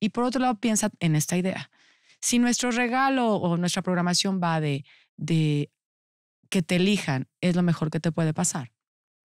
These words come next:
¿tú crees que hay personas, hay mujeres que, bueno, a mí me pasó, ¿ok? Que iban a soltar, incluso con lo incómodo que era la vida, ¿ok? Que iba yo a soltar a aquel que me había elegido.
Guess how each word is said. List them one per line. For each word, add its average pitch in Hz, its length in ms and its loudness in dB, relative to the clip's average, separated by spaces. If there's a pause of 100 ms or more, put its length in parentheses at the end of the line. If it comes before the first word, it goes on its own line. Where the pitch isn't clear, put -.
(760)
¿tú 208 120 -4
crees 143 360 -4
que 147 180 -4
hay 147 120 -2
personas, 151 680 -6
hay 147 120 -2
mujeres - 500 -6
que, 131 280 -6 (520)
bueno, 117 260 -6
a - 80 -20
mí - 80 -16
me 147 120 -2
pasó, - 340 -8 (240)
¿ok? 143 260 -6 (440)
Que 180 100 -2
iban 185 200 2
a 175 80 2
soltar, 127 600 -4 (340)
incluso 165 440 -2
con 143 260 -4
lo 131 100 -4
incómodo 170 580 -6
que 131 200 -4
era 127 140 -2
la 123 100 -2
vida, 110 380 -4 (500)
¿ok? 117 80 -10 (520)
Que 180 100 -4
iba 180 160 2
yo 170 120 0
a 160 40 0
soltar 143 540 -4 (420)
a 127 160 -2
aquel 127 380 -2 (120)
que 143 140 -4
me 131 100 0
había 120 180 0
elegido. 127 500 -4